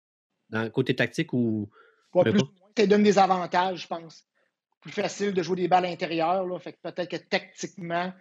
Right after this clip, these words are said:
Speaker 2: je me gâterais avec, euh, trois points de chute, là, ou trois zones dans le filet, qui est beaucoup plus dur pour la droitière, là, de se rentrer à l'intérieur du terrain, là. Ou en tout cas, elle se fait détecter un peu plus vite parce qu'elle doit tricher à l'intérieur, là. Fait que, euh,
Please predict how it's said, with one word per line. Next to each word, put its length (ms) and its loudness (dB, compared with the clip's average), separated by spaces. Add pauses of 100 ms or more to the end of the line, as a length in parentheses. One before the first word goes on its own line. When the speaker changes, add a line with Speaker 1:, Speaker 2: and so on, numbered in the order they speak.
(280)
Speaker 2:
je 160 -14
me 120 0
gâterais 580 2
avec, 400 -2
euh, 260 -4
trois 380 -2
points 220 -6
de 60 -10
chute, 280 -6
là, 100 -4
ou 80 -4
trois 380 2
zones 380 -4 (420)
dans 140 -2
le 80 -6
filet, 460 -4 (260)
qui 100 -4
est 120 -8 (200)
beaucoup 240 -14
plus 140 2
dur 160 4
pour 100 -4
la 100 6
droitière, 580 2
là, 100 -2
de 80 -4
se 160 -6
rentrer 500 -6
à 60 -2
l'intérieur 420 -2
du 140 -6
terrain, 420 -2
là. 60 -10 (420)
Ou 100 0
en 60 6
tout 80 -8
cas, 120 6
elle 60 4
se 120 -8
fait 140 4
détecter 580 2
un 60 2
peu 140 0
plus 200 -4
vite 200 2
parce 180 -10
qu'elle 260 -4 (480)
doit 160 0
tricher 500 -2
à 60 4
l'intérieur, 480 -4
là. 380 -6 (520)
Fait 160 -8
que, 140 -6
euh, 320 -4